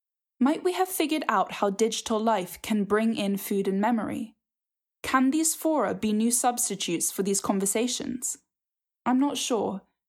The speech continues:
but I believe in people's willingness to share, whether that be virtually or in the kitchen side by side.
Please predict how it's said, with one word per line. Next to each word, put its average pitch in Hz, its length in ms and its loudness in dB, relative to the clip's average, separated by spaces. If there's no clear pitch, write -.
but 226 120 2
I 240 100 6
believe 240 480 2
in 254 140 4
people's 233 400 0
willingness 202 560 0
to - 120 -2
share, 190 540 -2
whether 208 260 2
that 196 240 2
be 208 120 2
virtually 233 800 0
or 214 140 2
in 226 160 2
the 214 60 0
kitchen 185 560 -2
side 185 380 2
by 180 140 0
side. 190 500 0